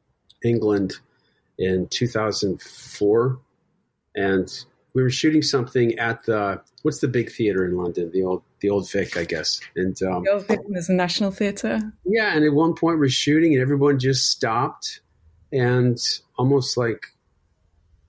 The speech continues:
Speaker 1: like zombies, they just stopped, put their things away and just walked outside. I'm like, "What, what, what the hell's, no,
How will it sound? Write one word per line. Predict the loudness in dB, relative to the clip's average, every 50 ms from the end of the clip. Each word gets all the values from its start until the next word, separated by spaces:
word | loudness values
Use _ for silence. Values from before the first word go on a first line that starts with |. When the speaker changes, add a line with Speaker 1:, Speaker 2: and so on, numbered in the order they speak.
| _
Speaker 1:
like | -4 -4 -4 -2
zombies, | -2 0 2 2 2 2 2 2 2 2
they | 2 0
just | 0 0 0 0 0 0
stopped, | 0 0 -2 -2 -2 -4 -4 -6
put | -4 -2
their | -2 -4
things | -2 0 0 0 2 2 2
away | 2 2 4 4 4 2 2
and | 0
just | 0 -2 -2 0
walked | 0 0 -2 -2 -2 -2
outside. | -2 -2 -2 -2 -2 -2 -2 -2 -4 -6 -8
I'm | -8 -10
like, | -6 -2
"What, | 0 0 0 0
what, | -2 -4 _ -6 -4
what | -4 -2 -2
the | -2 -2
hell's, | -2 0 0 0 0 0 -2 -2 -4 -4 -8 _ _ _ _ _ _ _ -2
no, | 0 2 2